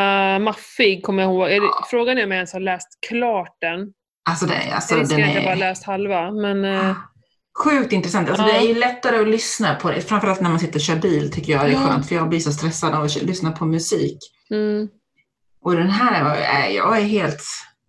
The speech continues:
Speaker 2: är sju-, sjukt intressant. Om man
Speaker 1: Mm.
Speaker 2: nu vill grotta ner sig lite och höra hur, hur
Speaker 1: Men jag tycker
Speaker 2: människan
Speaker 1: det är viktigt också för att förstå den här kosten, liksom,
Speaker 2: Mm.
Speaker 1: att man inte bara gör det. För att jag, som jag säger, så jag förespråkar verkligen hälsan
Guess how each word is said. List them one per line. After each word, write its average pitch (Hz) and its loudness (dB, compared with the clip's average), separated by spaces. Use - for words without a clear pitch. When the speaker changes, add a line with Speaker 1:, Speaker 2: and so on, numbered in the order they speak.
Speaker 2:
är 196 2
sju-, 233 -2
sjukt 302 2
intressant. 180 -2
Om 190 0
man 196 4
Speaker 1:
Mm. 185 4
Speaker 2:
nu 175 2
vill 170 2
grotta 180 2
ner 202 2
sig 190 0
lite 180 -2
och 165 2
höra 160 0
hur, 165 0
hur 156 -4
Speaker 1:
Men 185 2
jag 403 4
tycker - 2
Speaker 2:
människan 403 4
Speaker 1:
det 381 6
är 330 4
viktigt 349 0
också 339 0
för 349 2
att 339 0
förstå 339 2
den 320 2
här 302 2
kosten, 294 -4
liksom, 247 4
Speaker 2:
Mm. 311 4
Speaker 1:
att 349 -2
man 277 2
inte 269 2
bara 269 4
gör 277 6
det. 262 4
För 285 2
att - -2
jag, 330 4
som 302 2
jag 294 4
säger, 330 4
så 240 0
jag 269 4
förespråkar 247 2
verkligen 233 0
hälsan 254 2